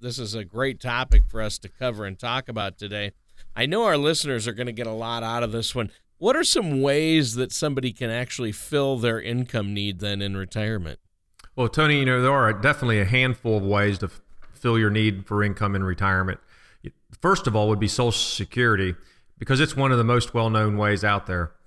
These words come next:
Speaker 2: But it plays an important role in Americans' retirement plans, and it's beneficial for them to know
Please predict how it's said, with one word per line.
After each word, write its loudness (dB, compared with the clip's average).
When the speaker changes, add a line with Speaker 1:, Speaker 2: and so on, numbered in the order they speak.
Speaker 2:
But 2
it -2
plays 2
an 0
important 2
role 2
in 2
Americans' 2
retirement 2
plans, -6
and -2
it's -2
beneficial 0
for -2
them 2
to 2
know 2